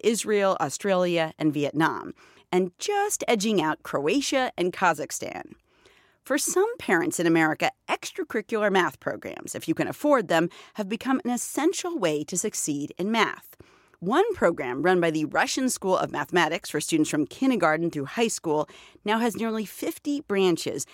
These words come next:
and serves over thirty thousand students.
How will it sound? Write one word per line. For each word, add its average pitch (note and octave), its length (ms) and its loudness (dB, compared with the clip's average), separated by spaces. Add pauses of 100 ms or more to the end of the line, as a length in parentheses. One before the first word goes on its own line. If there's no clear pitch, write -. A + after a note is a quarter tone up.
(160)
and F#3+ 160 0
serves A3+ 420 -2
over F3+ 200 -4
thirty C#4+ 560 -6
thousand E3+ 600 0
students. - 600 -2